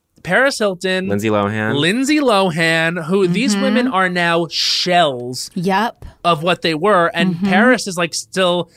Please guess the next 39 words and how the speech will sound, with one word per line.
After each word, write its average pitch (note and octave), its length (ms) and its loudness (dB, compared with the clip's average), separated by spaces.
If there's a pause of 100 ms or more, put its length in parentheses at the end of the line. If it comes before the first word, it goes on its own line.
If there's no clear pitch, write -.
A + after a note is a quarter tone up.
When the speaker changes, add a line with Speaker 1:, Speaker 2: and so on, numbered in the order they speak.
(140)
Speaker 1:
standing E3+ 640 -4
and C#3+ 120 -6
still E3 200 -4
doing D#3+ 280 -4
her C#3+ 120 -8
thing. F3 380 -4
But C#3 180 -6
you D#3 180 -4
see B3 360 -4
now D3 240 -2
that C#3+ 140 -2
it C#3+ 60 -4
was C3+ 180 -8
not G#3+ 680 0 (480)
like F3 420 0
Speaker 2:
Yeah. D#3 100 -12
Speaker 1:
this E3+ 340 -4
rose-colored F3 840 0
glasses E3 460 -2
world. E3 480 0
Like, C#3 180 -4
it G#3 140 -4
was G3 240 -4
tough. D#4+ 340 -10
Like, F3 140 -6
they F#3+ 140 -2
went A3 240 -4
through G#3 140 -6
serious F#3+ 640 -4
stuff. - 540 -6
And F3 120 -6
I F#3 100 -2
think G#3+ 320 -8 (280)
the E3+ 140 -4
paparazzi F#3 800 -2
moment D3+ 520 -2
that D3 180 -2
was, C3+ 440 -2
like, B2+ 220 -8